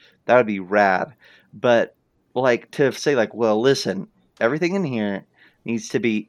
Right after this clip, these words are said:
interpretable however you want, except for these flowers." These flowers,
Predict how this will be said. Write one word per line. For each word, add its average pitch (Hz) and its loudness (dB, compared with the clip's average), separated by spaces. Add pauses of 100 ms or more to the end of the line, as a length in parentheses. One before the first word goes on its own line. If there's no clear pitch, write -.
(140)
interpretable 104 -4 (200)
however 95 -4
you 113 -2
want, 101 -4
except 165 2
for 165 2
these 123 -2
flowers." 95 0
These 120 -10
flowers, 160 4